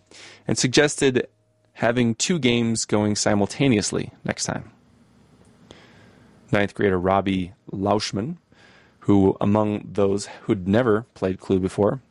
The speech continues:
and said it was fun to watch people make accusations and solve the whodunit.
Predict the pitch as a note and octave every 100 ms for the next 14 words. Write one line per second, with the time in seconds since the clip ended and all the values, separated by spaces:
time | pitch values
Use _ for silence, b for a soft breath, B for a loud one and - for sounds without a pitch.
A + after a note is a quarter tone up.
0 | _ _ _ _ _ B B B B B
1 | B B B - D#3+ E3 - D#3+ C#3+ -
2 | D3 C3 A2+ C3+ - - A#2 A#2+ A2 G#2
3 | G#2 - G2 - F#2+ F#2+ G2 D#3 C3+ C3
4 | - F#2 G2 F#2+ - G#2 G2+ F#2 E2 D#2+
5 | -